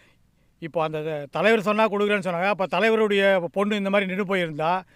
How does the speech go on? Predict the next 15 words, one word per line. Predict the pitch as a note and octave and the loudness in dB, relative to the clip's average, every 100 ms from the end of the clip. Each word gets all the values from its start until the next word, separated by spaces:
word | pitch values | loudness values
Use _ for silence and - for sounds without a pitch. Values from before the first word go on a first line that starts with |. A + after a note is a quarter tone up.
| _ | _
என்ன | F#3 G#3 | -4 0
பண்ணிருப்பாரு | A#3 G#3 F#3 E3 D3+ | 0 0 0 0 -2
அவரு? | C#3 A2+ _ _ _ _ _ _ _ _ _ _ _ _ _ _ _ | -4 -10 _ _ _ _ _ _ _ _ _ _ _ _ _ _ _
இதுல | D#3+ E3+ D#3+ E3 F#3 | -8 -4 -2 -2 -4
இந்த, | E3+ F3 | -4 -4
இந்த | F3+ E3+ E3+ | -4 -6 -6
இது, | E3 E3+ | -4 -4
இது | E3 | -2
வந்து | G#3 G3 F3+ F3+ | -2 2 2 2
யூனியன், | F#3+ A3 G3 | 0 0 0
ரெண்டு | F#3 G#3 A#3+ | 0 2 2
யூனியன் | A#3 A3+ | 2 2
சம்மந்தப்பட்டிருக்குது. | F#3+ G3 F#3+ E3 D#3 C#3 B2+ - - - _ - - | -2 -2 -2 -2 -4 -6 -12 -16 -20 -20 _ -20 -12
பிரதான | - F3+ G#3+ A3+ | -4 2 4 4
யூனியன் | G3+ G3 F3 C#3 | 4 2 0 -4